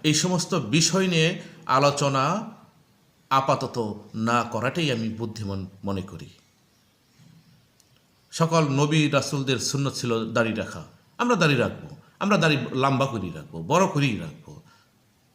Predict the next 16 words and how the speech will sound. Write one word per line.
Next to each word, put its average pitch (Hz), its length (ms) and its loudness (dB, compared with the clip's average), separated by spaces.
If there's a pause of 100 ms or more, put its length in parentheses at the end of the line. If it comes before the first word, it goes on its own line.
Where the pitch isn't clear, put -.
(180)
কিন্তু 135 160 2
যে 151 200 2
সকল 170 240 0
ভাইরা 147 340 2
রাখে 135 260 2
না, 107 140 -2 (280)
তাদেরকে 226 380 2
আমি 185 360 4 (760)
তুচ্ছ 233 200 -2
তাচ্ছিল্য 160 720 2 (320)
করব 123 220 4
না, 165 120 -4 (500)
তাদেরকে 143 280 2
বোঝানোর 143 460 0
চেষ্টা 117 300 -4
করব 82 360 -14